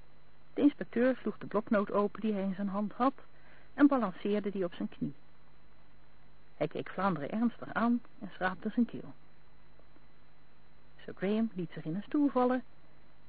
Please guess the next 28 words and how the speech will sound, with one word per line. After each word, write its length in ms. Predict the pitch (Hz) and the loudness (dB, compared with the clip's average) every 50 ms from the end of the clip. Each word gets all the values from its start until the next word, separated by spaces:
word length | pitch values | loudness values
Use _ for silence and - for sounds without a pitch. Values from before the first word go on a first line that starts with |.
| - - | -10 -8
en 180 | - 160 - - | -6 -4 0 2
Ina, 340 | 190 196 208 208 208 233 233 | 4 6 6 8 8 8 6
die 140 | - 143 139 | 4 0 0
vlak 220 | - - 175 185 - | 2 0 0 0 0
achter 240 | - - - - | -2 -4 -4 -4
Vlaanderen 380 | 160 180 185 196 202 180 - 143 | -4 0 0 2 2 0 0 0
omliep, 420 | - 208 196 196 202 220 226 - | 2 2 2 4 4 2 2 0
die 100 | - - | -2 -4
op 100 | 127 - | -4 -4
de 60 | - - | -2 -2
armleuning 520 | - 196 196 190 190 196 202 208 196 190 | 0 0 0 2 2 2 2 2 0 -2
van 140 | - - 151 | -4 -4 -4
een 100 | 180 - - | -6 -6 -6
stoel 240 | - - 269 254 233 | -4 -2 -2 0 0
zat, 220 | - 254 220 - - | 0 0 0 2 4
mompelde: 520 | 226 233 233 220 - - 220 202 226 226 - - - - - - - - - - - - - - - - - - - - - - - - - | 6 6 6 4 2 0 -2 -2 -2 -4 -6 -8 -12 -12 -12 -12 -12 -12 -12 -12 -12 -12 -12 -12 -12 -12 -12 -12 -12 -12 -12 -12 -12 -6 -6
"Het 160 | - 254 - | -4 -2 -2
is 160 | 165 160 - | -2 -2 -2
weer 160 | - 160 180 | -4 -4 -4
zover." 400 | 170 180 175 165 - 170 170 165 - - - - - - - - - - - - - - - - - - - - - - - - - - - - - - - - - - - - - - - - - - - - - - - - - - - - - - - - - | -4 -4 -6 -4 -4 -4 -4 -6 -8 -10 -10 -12 -12 -12 -12 -12 -12 -10 -10 -10 -12 -12 -12 -12 -12 -12 -12 -12 -12 -12 -12 -12 -12 -12 -12 -12 -12 -12 -12 -12 -12 -10 -10 -10 -10 -10 -10 -10 -10 -10 -10 -10 -12 -12 -12 -12 -12 -12 -12 -12 -12 -12 -12 -10 -10
Betty 360 | - 202 226 294 - - 359 - | 2 6 6 8 8 6 4 4
Tyler 480 | - 269 196 147 135 143 185 254 262 233 | 4 2 2 2 2 0 0 0 0 2
was 180 | - 254 247 240 | 2 2 2 4
in 220 | - - 226 220 | 4 4 4 4
dienst 320 | 196 - 269 339 311 - - | 6 6 4 4 4 2 2
bij 180 | - 233 208 | 2 2 2
de 100 | 190 190 | 2 0
Mayfair 580 | 185 196 226 254 247 226 - - 247 240 226 | 2 4 4 4 4 4 2 2 2 2 0